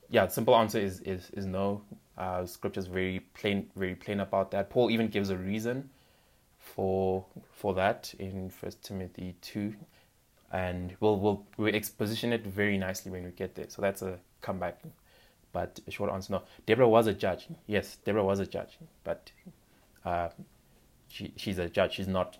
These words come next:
she wasn't a priest, right? Judges were not, um,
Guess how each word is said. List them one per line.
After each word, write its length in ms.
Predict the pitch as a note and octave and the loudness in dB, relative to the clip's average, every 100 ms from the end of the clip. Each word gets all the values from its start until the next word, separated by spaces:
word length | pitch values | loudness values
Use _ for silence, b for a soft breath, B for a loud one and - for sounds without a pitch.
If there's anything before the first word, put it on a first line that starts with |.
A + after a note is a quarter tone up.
| E3+ | -10
she 120 | - | 0
wasn't 200 | F#2+ F#2 | 0 0
a 60 | F2+ | -6
priest, 500 | - G#2+ C3 - F3+ - _ | -4 -4 -4 -6 -18 -20 _
right? 220 | F#2+ F2 F2 - _ | -8 -8 -8 -14 _
Judges 260 | - G2 G2 | 0 2 2
were 80 | F#2+ | -2
not, 300 | F2+ F2+ - - - _ | -4 -4 -10 -20 -20 _
um, 440 | - F2 E2+ E2+ | -6 -6 -6 -10